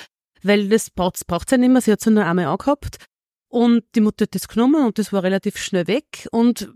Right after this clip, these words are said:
über kurz oder lang kam dann auch einmal eine andere Dame mit einem Brautkleid und hat gesagt, „Wie schaut's aus? Verkaufst mir das auch?“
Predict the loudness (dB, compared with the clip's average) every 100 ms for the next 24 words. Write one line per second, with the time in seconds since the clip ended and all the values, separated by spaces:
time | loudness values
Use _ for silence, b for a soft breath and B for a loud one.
0 | -6 0 0 2 -2 0 -2 0 0 0
1 | -4 -4 -4 -2 -4 -2 -4 -2 -4 -2
2 | -2 -4 -4 -4 -4 -2 -2 0 0 0
3 | -2 B B 0 0 2 -4 -4 -4 -2
4 | 0 0 -4 -2 0 0 0 -4 -2 -6
5 | -4 -6 -6 -8 -4 -4 -2 -4 -4 -4
6 | -8 -8 -10 -8 -8 -6 -6 -6 -6 -6
7 | -6